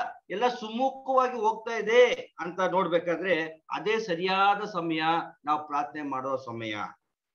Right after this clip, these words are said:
ಅವಾಗ ನಾವು ನೋಡ್ಬೇಕಾದ್ರೆ ಯಾವ ಸಮಯದಲ್ಲಿ ನಾವು ಪ್ರಾರ್ಥನೆ ಮಾಡ್ಬೇಕು ಅಂತ ನೋಡ್ಬೇಕಾದ್ರೆ, ಮೂರು ಮುಖ್ಯವಾದ ಸಮಯದಲ್ಲಿ ನಾವು ಪ್ರಾರ್ಥನೆ ಮಾಡ್ಬೇಕು.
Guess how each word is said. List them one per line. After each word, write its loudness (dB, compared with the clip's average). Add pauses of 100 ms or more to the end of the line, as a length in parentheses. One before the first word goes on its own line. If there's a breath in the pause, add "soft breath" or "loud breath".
(280)
ಅವಾಗ 6
ನಾವು 2
ನೋಡ್ಬೇಕಾದ್ರೆ -2
ಯಾವ 4
ಸಮಯದಲ್ಲಿ -4
ನಾವು -2
ಪ್ರಾರ್ಥನೆ 0
ಮಾಡ್ಬೇಕು 0
ಅಂತ -10
ನೋಡ್ಬೇಕಾದ್ರೆ, -4 (280)
ಮೂರು 6
ಮುಖ್ಯವಾದ 2
ಸಮಯದಲ್ಲಿ -4
ನಾವು -4
ಪ್ರಾರ್ಥನೆ -4
ಮಾಡ್ಬೇಕು. -6